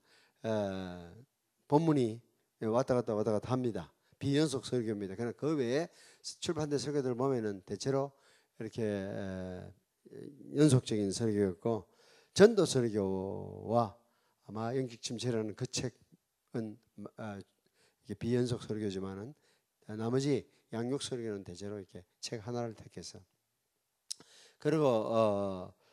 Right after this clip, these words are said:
로이드 존슨 출신이 뭐라 그랬죠? 의사였잖아요.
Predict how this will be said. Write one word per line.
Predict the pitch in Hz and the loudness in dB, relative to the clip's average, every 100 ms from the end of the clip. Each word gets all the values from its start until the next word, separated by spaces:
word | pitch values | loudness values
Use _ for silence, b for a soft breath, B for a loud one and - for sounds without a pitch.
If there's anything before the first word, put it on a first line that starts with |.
| _ | _
로이드 | 143 151 165 | 8 8 8
존슨 | 143 127 123 110 | 4 4 2 -2
출신이 | - 180 170 | 0 2 2
뭐라 | 127 120 139 | 4 4 4
그랬죠? | 131 113 - 175 - _ _ _ _ _ _ _ _ _ _ _ _ _ _ - | 4 0 -4 -8 -8 _ _ _ _ _ _ _ _ _ _ _ _ _ _ 2
의사였잖아요. | 208 165 139 104 107 92 95 | 2 4 0 -2 -6 -8 -12